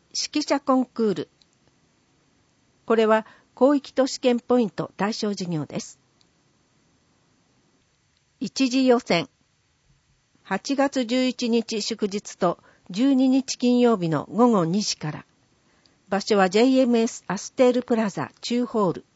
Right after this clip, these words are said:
アカデミーに参加した十四人の指揮による演奏。演奏は広島国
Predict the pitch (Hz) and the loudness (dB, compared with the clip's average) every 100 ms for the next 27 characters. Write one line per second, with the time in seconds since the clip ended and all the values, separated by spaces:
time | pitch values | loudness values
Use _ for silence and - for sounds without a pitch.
0 | _ _ _ _ _ _ _ _ _ _ | _ _ _ _ _ _ _ _ _ _
1 | _ _ _ _ 185 - 294 294 240 214 | _ _ _ _ -6 -2 -2 0 2 0
2 | 185 202 202 202 214 - 190 196 269 262 | 0 -2 0 -2 -4 0 -2 0 2 4
3 | 226 202 185 180 - - 190 180 156 151 | 4 2 -2 -4 -6 -4 -2 -2 0 -2
4 | 160 165 - 139 - _ _ _ _ _ | -2 -6 -8 -8 -8 _ _ _ _ _
5 | _ _ _ _ 202 233 - 226 208 196 | _ _ _ _ -2 -2 2 2 4 2
6 | - _ _ - 247 - 254 226 - 196 | 0 _ _ 0 2 2 2 0 0 -6